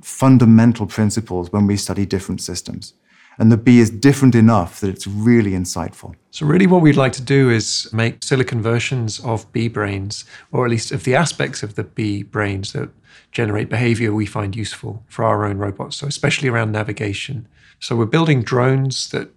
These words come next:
Speaker 2: can fly in a comparable way to a bee, but not exactly the same as a bee. And really, we'd like to just try and distill the essence of how the bee does what it does and put that in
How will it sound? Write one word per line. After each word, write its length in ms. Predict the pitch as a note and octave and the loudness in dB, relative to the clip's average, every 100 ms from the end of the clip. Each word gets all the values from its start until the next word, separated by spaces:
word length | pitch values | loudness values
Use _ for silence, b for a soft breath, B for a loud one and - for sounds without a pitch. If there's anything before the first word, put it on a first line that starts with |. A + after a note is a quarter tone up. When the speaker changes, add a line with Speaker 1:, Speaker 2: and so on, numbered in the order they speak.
| _ _ | _ _
Speaker 2:
can 220 | - A2+ | -12 -12
fly 920 | - _ - C3 B2 B2 A#2 A2+ A2 D3+ - _ | -12 _ -8 0 2 2 2 0 -2 -6 -14 _
in 120 | C3+ | -8
a 60 | A2 | -8
comparable 560 | - A#2 C#3+ E3+ D#3 C3 | -8 -6 0 0 2 0
way 160 | A#2+ | 0
to 120 | G#2 | -2
a 40 | A2 | -4
bee, 160 | A#2 | -4
but 160 | A2+ B2 | -4 -4
not 120 | A2+ | -4
exactly 580 | A2 A2 C#3+ - A2 G2 | -4 -4 -6 -6 -8 -8
the 160 | D3 A#2+ | -10 -8
same 260 | A2+ F2+ | -8 -8
as 100 | G2 | -8
a 40 | G#2 | -10
bee. 340 | G#2 G2+ A#2 B B | -8 -8 -10 B B
And 300 | - C3 B2+ | -4 -2 2
really, 180 | C#3 F#3 | 2 2
we'd 140 | A#2 | 0
like 200 | A2+ A#2+ | -2 -2
to 60 | - | -4
just 420 | - - - _ | -8 -10 -14 _
try 320 | - B2 A2+ | -8 -2 0
and 120 | A#2 G#2+ | 0 -2
distill 720 | A#2+ - - B2 C3 C3 C#3 _ _ | -6 -6 -4 0 0 -2 -6 _ _
the 100 | - | -6
essence 400 | A#2+ - E3 C#3+ | -4 -4 -4 -4
of 180 | A#2 - _ | -6 -12 _
how 220 | B2 C3 | -6 -4
the 80 | A2 | -4
bee 460 | - B2 A#2+ A#2+ A2+ _ _ | -2 0 0 -2 -8 _ _
does 180 | D3 D3 | -6 -4
what 80 | A2+ | -6
it 140 | - | -4
does 380 | B2 D#3 G3 - b b b b _ | 0 0 -2 -8 b b b b _
and 160 | C3 G#2 | -8 -4
put 220 | D3+ D#3 | -4 -2
that 240 | B2+ B2 - | -2 -2 -4
in 500 | B2 A#2+ A2+ A2 C#3 | -4 -2 -2 -4 -10